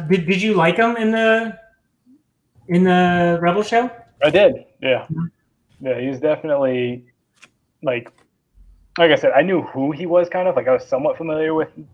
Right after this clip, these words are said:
Speaker 2: the O G Thrawn trilogy.
Speaker 1: Yep.
Speaker 2: Um, so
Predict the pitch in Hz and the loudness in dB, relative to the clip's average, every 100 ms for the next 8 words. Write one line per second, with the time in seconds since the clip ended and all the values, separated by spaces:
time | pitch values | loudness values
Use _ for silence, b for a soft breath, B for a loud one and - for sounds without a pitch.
0 | - 156 147 147 156 143 156 151 147 _ | 2 6 6 4 -2 -2 -4 -4 -8 _
1 | _ - 156 156 160 156 151 156 151 _ | _ -4 -2 0 0 0 -2 -4 -6 _
2 | _ _ - - - - 127 120 117 113 | _ _ -4 -4 -4 -4 0 2 2 -2
3 | - - - _ _ _ _ - - - | -8 -20 -20 _ _ _ _ -20 -20 -20
4 | _ - 120 120 120 117 120 - | _ 0 4 4 2 -2 -4 -10